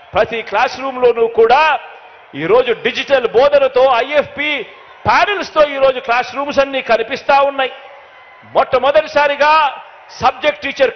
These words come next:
కాన్సెప్ట్ బడులలో ప్రవేశపెట్టడం జరిగింది. మొట్టమొదటిసారిగా టోఫుల్ను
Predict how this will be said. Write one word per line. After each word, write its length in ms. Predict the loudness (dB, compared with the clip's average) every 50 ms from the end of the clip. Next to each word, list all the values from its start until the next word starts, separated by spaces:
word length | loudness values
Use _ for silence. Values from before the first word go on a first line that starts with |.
| 0
కాన్సెప్ట్ 460 | 0 0 0 0 -2 -4 -4 -4 -4 -4 0 0
బడులలో 400 | 0 2 2 2 2 4 2 2 2 0
ప్రవేశపెట్టడం 680 | 0 -2 -2 -4 -4 -2 0 0 0 0 -2 -4 -2 0 0
జరిగింది. 380 | -2 0 -2 -8 -12 -12 -14 -18 -18 -20 -20 -20 -20 -20 -20 -20 -20 _ -20 -8 -2 0
మొట్టమొదటిసారిగా 920 | 0 0 0 0 0 2 2 2 0 0 0 -2 0 0 0 0 2 2 2 2 0 -2 -4
టోఫుల్ను 460 | -2 0 0 0 0 -4 -6 -6 -6